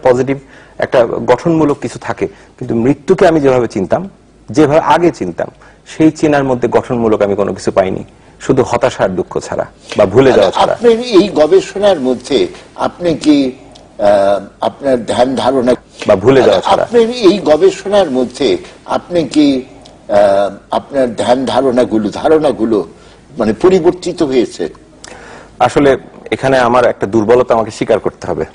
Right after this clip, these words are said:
Speaker 1: সেটা হলো, আহ, আমার নিজের মধ্যে একটা দোটানা ছিল যেটা আমি আগে বুঝতে পারিনি। আমি ব্যক্তিগতভাবে একজন মুসলমান, এবং আমি ভালো রকম মুসলমান হিসেবেই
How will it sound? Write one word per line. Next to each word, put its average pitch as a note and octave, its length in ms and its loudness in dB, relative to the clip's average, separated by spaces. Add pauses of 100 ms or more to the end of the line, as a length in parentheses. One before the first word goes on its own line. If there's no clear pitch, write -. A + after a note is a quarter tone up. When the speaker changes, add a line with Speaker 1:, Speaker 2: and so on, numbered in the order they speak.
(920)
Speaker 1:
সেটা - 240 0
হলো, C#3 200 2
আহ, - 520 -8
আমার A#2 220 2
নিজের A#2 260 2
মধ্যে A#2 320 0
একটা B2+ 180 0
দোটানা A2 460 2
ছিল G2+ 300 -6
যেটা F#2+ 220 -2
আমি G2 140 -4
আগে F#2+ 300 0
বুঝতে F#2+ 320 -6
পারিনি। - 320 -4 (1040)
আমি A#2 260 2 (540)
ব্যক্তিগতভাবে G2 560 0
একজন G#2 220 -2
মুসলমান, F#2 480 -4 (800)
এবং F#2+ 180 0 (360)
আমি A#2+ 280 0 (680)
ভালো B2 280 2
রকম B2 240 0 (140)
মুসলমান A#2+ 340 -2
হিসেবেই C#3+ 340 0